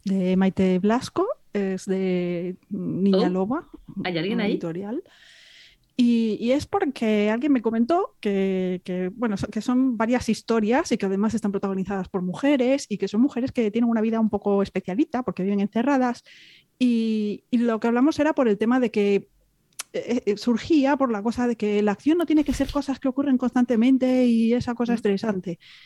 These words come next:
Speaker 1: Y entonces esto es, es un caso en el que la acción ocurre dentro de casa, eh, que no son esas cosas de andar corriendo y saltando
Speaker 3: Mm.
Speaker 1: y encontrarte con cosas, ¿no? Es algo diferente. Y que luego además que tiene, tiene,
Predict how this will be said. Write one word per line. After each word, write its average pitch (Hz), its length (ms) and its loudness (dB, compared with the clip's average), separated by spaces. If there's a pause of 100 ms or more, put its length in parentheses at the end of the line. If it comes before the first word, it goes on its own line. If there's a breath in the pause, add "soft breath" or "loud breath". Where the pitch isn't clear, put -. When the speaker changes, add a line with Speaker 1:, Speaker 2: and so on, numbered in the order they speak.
Speaker 1:
Y 214 40 0
entonces 240 360 2
esto 269 560 0 (320)
es, 226 520 0
es 220 200 0
un 254 100 2
caso 247 200 2
en 277 80 4
el 262 100 2
que 233 80 0
la 208 160 0
acción 285 240 2
ocurre 262 400 2 (200 soft breath)
dentro 214 280 2
de 185 80 -2
casa, 180 500 -8 (260)
eh, 190 380 -6 (140)
que 190 160 -4 (580)
no 240 160 4
son 269 160 2
esas 262 160 2
cosas 269 200 0
de 262 60 4
andar 254 160 2
corriendo 233 360 2
y 294 60 4
saltando 262 480 2
Speaker 3:
Mm. 330 100 2
Speaker 1:
y 277 100 4
encontrarte 226 400 2
con 202 200 2
cosas, 180 360 -6
¿no? 269 80 0
Es 294 120 -6
algo 220 140 -2
diferente. 185 560 -4 (440 loud breath)
Y 233 120 0
que 214 120 0
luego 220 180 2
además 311 320 4
que 208 80 -6
tiene, 262 440 4 (580 soft breath)
tiene, 254 220 2